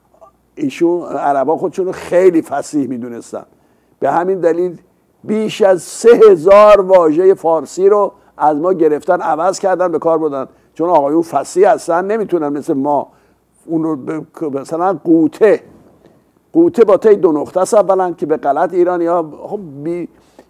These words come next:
ببینید بی‌توجهی ایران، سهلنگاری ایرانی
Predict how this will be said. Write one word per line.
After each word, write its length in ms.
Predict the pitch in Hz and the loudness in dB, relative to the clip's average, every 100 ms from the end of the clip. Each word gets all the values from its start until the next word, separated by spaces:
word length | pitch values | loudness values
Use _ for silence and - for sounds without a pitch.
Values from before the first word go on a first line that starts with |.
| _ | _
ببینید 320 | 190 285 392 | -8 -6 -6
بی‌توجهی 960 | 226 185 - 180 170 180 - 175 156 233 | -6 -6 -4 -4 -2 -4 -4 -4 -4 -4
ایران، 300 | 208 151 135 | -2 -2 -4
سهلنگاری 960 | - - 175 - 165 170 165 170 180 | -8 -6 -4 -4 -4 -2 0 0 0
ایرانی 680 | 214 180 156 143 147 160 165 | 2 2 2 -2 -2 0 -2